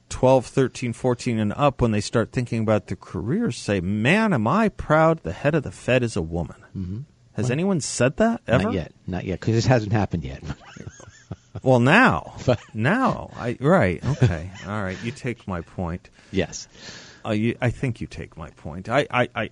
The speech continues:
Speaker 1: I can tell you, I, you know, I don't think very many Jewish people said, "My gosh, I am so proud that the Secretary of the Treasury is Jewish. That really means something to me."
Speaker 2: Well.
Speaker 1: I just don't think so. <gasps> Talk to me about what Powell did today.
Speaker 2: Well, and the markets in general today
Speaker 1: Yeah.
Speaker 2: were kind of flat today, but, uh, overall the,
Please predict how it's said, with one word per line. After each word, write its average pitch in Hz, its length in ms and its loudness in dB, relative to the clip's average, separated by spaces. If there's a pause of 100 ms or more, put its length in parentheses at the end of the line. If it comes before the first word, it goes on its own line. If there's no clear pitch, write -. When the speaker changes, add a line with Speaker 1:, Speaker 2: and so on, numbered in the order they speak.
Speaker 1:
I 110 80 2
can 98 220 -8
tell 160 180 2
you, 131 160 2
I, - 260 -6
you 64 220 -14
know, - 220 -18
I 101 100 -12
don't 101 220 -4
think 107 180 -2
very 104 240 2
many 98 260 0
Jewish 123 340 -4
people 82 200 -6
said, 80 220 -8
"My 120 260 4
gosh, 98 420 0
I 95 100 -6
am 87 140 -8
so 147 280 -2
proud 101 400 2
that - 160 -10
the 87 80 -12
Secretary 117 520 -4
of 90 120 -4
the 80 80 -6
Treasury 76 480 -4
is - 160 -12
Jewish. - 420 -10
That 78 180 -4
really 131 340 2
means 113 340 0
something - 420 -12
to 67 160 -12
me." - 240 -20 (460)
Speaker 2:
Well. 107 180 -2
Speaker 1:
I 104 200 0
just 135 220 -4
don't 127 180 -2
think 139 180 -6
so. - 240 -8 (200)
<gasps> 196 200 -2
Talk 196 240 4
to 165 100 2
me 160 80 8
about 139 240 6
what 117 160 0
Powell 98 300 4
did 73 240 -10
today. - 160 -8
Speaker 2:
Well, 135 200 10
and 165 280 6
the 127 40 4
markets 113 380 2
in 98 100 -2
general 87 360 2
today 98 300 2
Speaker 1:
Yeah. 82 100 0
Speaker 2:
were - 160 -10
kind 175 180 4
of 123 60 2
flat 80 280 -4
today, 90 240 0
but, 107 360 0
uh, 107 160 2
overall 120 420 4
the, 107 140 -2